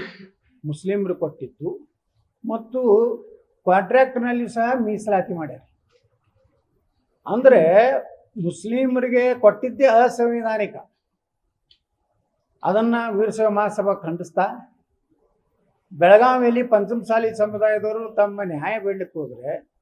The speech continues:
ಸಿದ್ದರಾಮಯ್ಯ ಸರ್ಕಾರ ಲಾಠಿ ಚಾರ್ಜ್ ಮಾಡಿದ್ರು. ಅಮಾಯಕ ಜನರ ಮೇಲೆ ಯಾವ ಪಂಚಮಸಾಲಿಗಳು ಕಲ್ಲು ಎತ್ತಿಲ್ಲ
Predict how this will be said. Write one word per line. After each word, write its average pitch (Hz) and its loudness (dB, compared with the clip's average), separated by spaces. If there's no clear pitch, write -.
ಸಿದ್ದರಾಮಯ್ಯ 226 -2
ಸರ್ಕಾರ 175 -6
ಲಾಠಿ 185 -2
ಚಾರ್ಜ್ 214 0
ಮಾಡಿದ್ರು. 180 -2
ಅಮಾಯಕ 185 -2
ಜನರ 180 -4
ಮೇಲೆ 180 -6
ಯಾವ 175 -2
ಪಂಚಮಸಾಲಿಗಳು 170 -6
ಕಲ್ಲು 175 -6
ಎತ್ತಿಲ್ಲ 170 -10